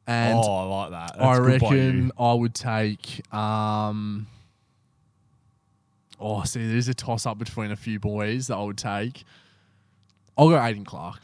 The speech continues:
Speaker 2: Yeah, yeah. I thought, I'm just surprised that he wasn't there straight away. But
Speaker 1: Yeah.
Speaker 2: anyway. All right. And then which teammate would you not take to the dinner or avoid rooming with or just not wanna be around? And it, you have to pick one.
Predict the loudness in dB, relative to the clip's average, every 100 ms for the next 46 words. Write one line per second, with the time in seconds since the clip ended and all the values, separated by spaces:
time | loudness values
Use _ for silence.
0 | _ -6 -6 _ _ -12 -12 -8 -8 -6
1 | -6 -8 -10 -12 -20 -6 -2 0 0 -2
2 | -4 -6 -6 -8 -10 -10 -10 -10 -8 -8
3 | -8 -8 -4 -4 -4 -8 -2 0 0 -4
4 | -4 0 2 4 2 0 -6 -20 _ -6
5 | -2 -2 -4 -4 -2 0 0 0 -2 -4
6 | -2 0 2 2 2 0 -4 -2 0 0
7 | 0 -2 -2 -4 -4 -2 0 0 0 -2
8 | -2 0 0 0 2 2 2 -2 0 2
9 | 2 0 0 -2 -4 -4 -4 -6 -4 -4
10 | -4 -6 -4 -4 -2 -4 -4 -6 -10 _
11 | _ _ _ _ _ -4 0 0 -2 -4
12 | -6 -6 -2 -2 -2 -8 -8